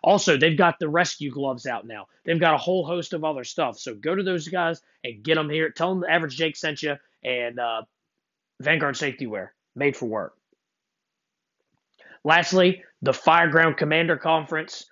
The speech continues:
March of twenty twenty in Henrico County, Virginia, at the Henrico Theater. If you've been listening, our, we highlighted three of the speakers that are coming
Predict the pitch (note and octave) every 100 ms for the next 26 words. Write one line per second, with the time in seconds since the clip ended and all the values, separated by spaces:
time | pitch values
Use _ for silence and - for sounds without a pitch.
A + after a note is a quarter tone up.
0 | _ _ B2+ C#3 D3+ F3 G#3 - - -
1 | - _ _ _ _ _ _ D3+ C3+ B2+
2 | - F3+ F3+ G#3 - F3+ E3+ C3 G2+ -
3 | _ _ _ - D#3 D3 C#3 D3+ E3 D3
4 | D#3+ D#3 D3 D#3 F3 F3 D3+ C#3+ B2 B2
5 | D3+ E3+ D#3 E3+ F3 F3 E3+ - _ -
6 | B2 C#3+ A#2+ C3 E3 F3 G3+ F#3+ F#3 -
7 | - B2+ C3 D3 C3+ D3 C#3 F3 F#3 F3
8 | D3 C#3 - E3 G3+ F#3 - - F#3 G3+
9 | F#3+ - F3 D3+ - E3 F#3+ G3